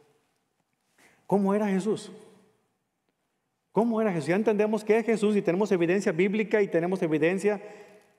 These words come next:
histórica de la, de la existencia de Jesús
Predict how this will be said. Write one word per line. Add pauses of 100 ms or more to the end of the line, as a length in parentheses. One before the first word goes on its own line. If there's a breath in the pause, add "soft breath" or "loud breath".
histórica
de
la,
de
la
existencia
de
Jesús